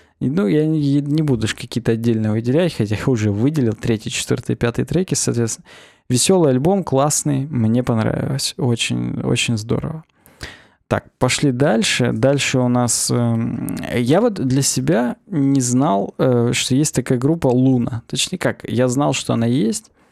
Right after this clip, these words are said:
вот, но, э, опять же, как, как с "Наивом". Я как бы знал, что она есть, но не слушал подробно и не вникал вообще, чё там как.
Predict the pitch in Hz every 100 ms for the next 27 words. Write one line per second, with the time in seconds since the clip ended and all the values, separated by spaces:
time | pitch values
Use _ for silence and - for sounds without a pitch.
0 | - - - _ - 110 110 107 113 120
1 | 127 123 123 - 135 127 123 135 120 101
2 | - 131 - - - 147 135 113 101 110
3 | 123 131 127 117 123 117 - 127 110 110
4 | 131 196 - - 117 123 131 113 113 120
5 | - - 127 - - - - 113 110 131
6 | 185 147 113 - 120 117 113 123 139 120
7 | 117 123 127 - - - - - 117 -
8 | 110 170 190